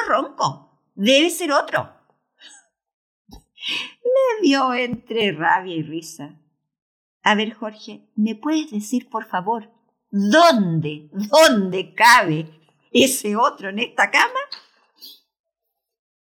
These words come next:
Finalmente, finalmente, el curso al que había postulado en el ministerio y en donde había sido aceptada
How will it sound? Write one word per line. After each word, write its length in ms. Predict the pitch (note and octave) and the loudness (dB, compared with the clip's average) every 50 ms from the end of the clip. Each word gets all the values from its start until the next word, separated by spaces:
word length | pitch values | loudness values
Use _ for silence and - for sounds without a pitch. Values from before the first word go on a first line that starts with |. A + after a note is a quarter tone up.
| _ _ _ _ _ _ _ _ _ _ _ - - - _ | _ _ _ _ _ _ _ _ _ _ _ -20 -20 -20 _
Finalmente, 1000 | _ - E4 E4 F4 F#4+ F#4+ F#4 F4+ F4 F4 D#4 D4+ D#4+ D#4+ D#4+ D#4+ D#4 D#4 - _ _ _ _ _ _ | _ 2 2 4 4 4 2 2 -2 -4 -6 -6 -6 -6 -6 -6 -6 -8 -10 -14 _ _ _ _ _ _
finalmente, 1000 | - G#3+ G#3 G#3+ G#3+ G#3+ G#3 F#3 F#3+ F#3+ F#3 F#3 F#3+ F3+ - F#3 F3+ - - - G#3 | -2 0 2 2 0 0 -2 -6 -10 -12 -12 -12 -14 -16 -16 -14 -14 -14 -10 -8 -6
el 180 | G3 F#3+ - | -6 -6 -8
curso 560 | _ A3+ A#3 A3+ - - - A#3+ G#3+ G#3+ G#3+ G#3 | _ -10 -8 -6 -6 -6 -6 -4 -4 -4 -4 -2
al 240 | - F#3 F3+ E3+ E3+ | -4 -4 -4 -6 -10
que 100 | - E3 | -10 -10
había 320 | D#3+ D#3+ F3+ G3 F#3+ - - | -8 -8 -8 -8 -10 -8 -6
postulado 800 | B3+ B3+ - - - F3 E3+ F3 F#3 F#3 F3+ F3 F3 F3+ - - | -6 -6 -6 -8 -12 -10 -8 -6 -6 -6 -6 -8 -12 -14 -12 -8
en 180 | E3 D#3 D3+ | -8 -8 -8
el 160 | D3+ D3 C#3+ | -8 -10 -8
ministerio 840 | E3 G#3 G#3+ G3+ E3+ D#3+ - - - F#3 F3+ F3+ F3+ F3+ F#3 F#3 - _ _ _ _ _ _ _ _ | -6 -6 -6 -8 -10 -12 -14 -12 -10 -8 -8 -8 -8 -12 -16 -18 -20 _ _ _ _ _ _ _ _
y 160 | - A#3+ C#4 | -2 0 2
en 300 | C#4+ C#4 C#4 C#4 C4+ C4+ | 2 0 0 -4 -6 -4
donde 440 | C#4 D4+ D4 C#4+ C#4 C4 C4 B3+ B3 - | -4 -4 -4 -4 -6 -6 -6 -8 -4 -4
había 320 | F#3+ G3 F3+ G#3 G#3 F#3+ | -4 -4 -2 -4 -6 -8
sido 400 | G3+ - - B3 G#3+ F#3+ F3 - - | -10 -12 -14 -12 -10 -10 -10 -6 -4
aceptada 920 | - D4 - - - E3+ - _ - G3+ G#3+ G#3+ A3 B3+ C4 D4+ D#4 | -4 -4 -4 -8 -12 -16 -18 _ -6 -4 -4 -4 -4 -6 -8 -10 -10